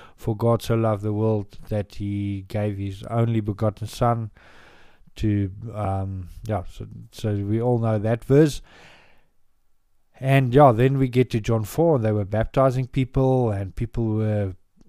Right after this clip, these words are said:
repenting, and they listened, and, uh, and they were baptized, but not by Jesus himself, but by the disciples, it says. And, um,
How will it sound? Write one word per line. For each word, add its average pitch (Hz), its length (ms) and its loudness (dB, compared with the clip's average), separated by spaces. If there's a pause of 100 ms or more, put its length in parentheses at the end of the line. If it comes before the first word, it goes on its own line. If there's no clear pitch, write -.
repenting, 117 960 -2
and 98 180 -6
they 98 180 -2
listened, 110 580 -4 (120)
and, 95 400 -6
uh, 92 360 -6 (360)
and 110 180 -6
they 101 160 -2
were 101 160 -2
baptized, 107 640 -2
but 107 160 -6
not 139 220 -6
by 107 120 -2
Jesus 110 360 -6
himself, 120 840 0 (640)
but 107 220 -4
by 110 160 0
the 107 140 -2
disciples, 107 720 -2
it 95 100 -8
says. 101 560 -8
And, 104 500 -8 (380)
um, 104 380 -4